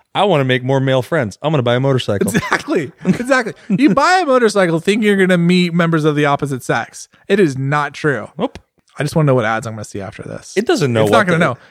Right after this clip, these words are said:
Speaker 2: It's
Speaker 1: It's gonna
Speaker 2: gonna
Speaker 1: be
Speaker 2: be
Speaker 1: like,
Speaker 2: like,
Speaker 1: "Hey,
Speaker 2: it's gonna
Speaker 1: here's
Speaker 2: be
Speaker 1: this pair of
Speaker 2: Grindr?
Speaker 1: thongs, and also here's a set of tires for your Hayabusa. What do you want?"
Speaker 2: <laughs> It's gonna be Grindr. It's gonna be motorcycle tires, and it's gonna be, like, fried chicken or something. I don't know.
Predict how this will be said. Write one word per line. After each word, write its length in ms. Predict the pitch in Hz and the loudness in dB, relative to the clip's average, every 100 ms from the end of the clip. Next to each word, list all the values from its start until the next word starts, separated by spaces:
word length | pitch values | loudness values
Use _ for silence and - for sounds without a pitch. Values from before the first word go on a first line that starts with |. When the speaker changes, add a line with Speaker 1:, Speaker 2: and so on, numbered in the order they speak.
| - | -6
Speaker 2:
It's 80 | 185 | -2
Speaker 1:
It's 80 | 202 | 2
gonna 100 | 196 | 4
Speaker 2:
gonna 20 | 190 | 4
Speaker 1:
be 20 | 170 | 4
Speaker 2:
be 20 | |
Speaker 1:
like, 240 | 147 143 - 131 | 2 -2 -14 -8
Speaker 2:
like, 40 | 147 | 2
Speaker 1:
"Hey, 200 | 202 165 | 4 4
Speaker 2:
it's 100 | 170 | 4
gonna 40 | 240 | 4
Speaker 1:
here's 80 | 190 | 4
Speaker 2:
be 40 | |
Speaker 1:
this 100 | 165 | 4
pair 240 | - 190 170 | 2 2 4
of 60 | |
Speaker 2:
Grindr? 80 | 185 | 4
Speaker 1:
thongs, 360 | 185 202 330 359 | 2 4 4 4
and 120 | 139 | 2
also 320 | 160 185 151 | 0 2 2
here's 300 | 139 156 156 | 2 2 2
a 80 | 143 | 0
set 220 | 127 147 | 0 0
of 180 | 143 135 | 0 -2
tires 400 | - 180 196 156 | -4 0 2 0
for 140 | - 147 | -2 -2
your 100 | 143 | 2
Hayabusa. 560 | 156 151 247 - 92 - - - - | 2 2 0 -2 -8 -10 -20 -12 0
What 100 | 165 | 2
do 40 | |
you 60 | 202 | 4
want?" 320 | 220 233 - - | 2 0 -2 -10
Speaker 2:
<laughs> 60 | - - - - - - - _ - _ - 220 - | -10 -12 -10 -6 -8 -6 -12 _ -10 _ -4 -4 -2
It's 120 | 302 - | -8 -8
gonna 240 | 220 247 | -8 -4
be 120 | 202 | -4
Grindr. 600 | 185 175 190 262 320 339 - - 226 - | -4 -2 -2 0 0 0 -2 -6 -4 -2
It's 180 | - - | -4 -6
gonna 300 | - 240 220 | -6 -2 0
be 100 | 208 | 2
motorcycle 560 | 202 240 311 277 269 | 2 2 2 -2 -4
tires, 640 | - 220 208 208 202 214 - - 196 - | -2 0 2 4 2 0 -4 -8 -6 -4
and 160 | 202 196 | -2 -2
it's 120 | 185 | 0
gonna 240 | 185 196 | -2 0
be, 200 | 196 196 | 2 2
like, 460 | 180 160 139 135 - - _ _ | 2 2 0 -4 -16 -20 _ _
fried 260 | - 156 170 | -4 -2 -2
chicken 240 | 151 143 104 | -6 -10 -12
or 60 | |
something. 260 | 101 95 - | -16 -18 -10
I 120 | 120 | -8
don't 100 | 151 | -8
know. 140 | - | -12